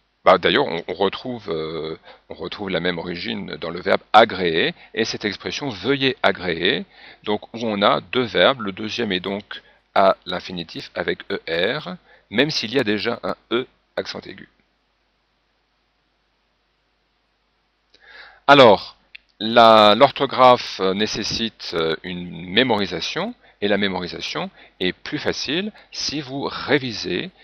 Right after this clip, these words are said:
euh, ce que vous avez fait, afin de retenir, euh, les règles et à vous faire de nouveaux réflexes. Donc, ce que je vous propose, eh bien, c'est le texte, le même texte de, de la dictée que vous avez déjà étudié, euh, mais,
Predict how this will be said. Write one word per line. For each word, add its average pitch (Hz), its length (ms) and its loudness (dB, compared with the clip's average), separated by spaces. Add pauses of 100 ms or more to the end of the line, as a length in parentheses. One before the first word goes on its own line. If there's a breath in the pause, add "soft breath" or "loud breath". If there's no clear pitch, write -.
(160 soft breath)
euh, 80 220 -8
ce - 160 -14
que 127 100 -10
vous 120 160 -6
avez 95 200 -2
fait, - 320 -8 (360 soft breath)
afin 117 320 -2
de 104 220 -2
retenir, 104 800 -6 (320 soft breath)
euh, 80 220 -6
les 82 160 -2
règles 87 460 0 (200 loud breath)
et 92 180 -6
à 92 140 4 (140)
vous 95 200 -16
faire 131 220 -4
de 95 100 -6
nouveaux 98 360 -4
réflexes. 90 840 -2 (480 loud breath)
Donc, 151 240 4
ce - 140 -10
que 151 80 -4
je 123 80 -8
vous 127 80 -12
propose, 131 640 -2 (260 loud breath)
eh - 60 -20
bien, 90 160 0 (140)
c'est - 240 -4
le 120 100 0
texte, - 600 -4
le 90 120 -8
même 131 280 -4
texte - 480 -4
de, 82 240 -6
de 85 120 -8
la 90 120 -2
dictée 95 420 -6 (260 loud breath)
que - 80 -12
vous 90 160 -8
avez 87 140 -2
déjà 87 240 -6
étudié, 98 560 -4 (400 loud breath)
euh, 80 340 2
mais, 123 480 0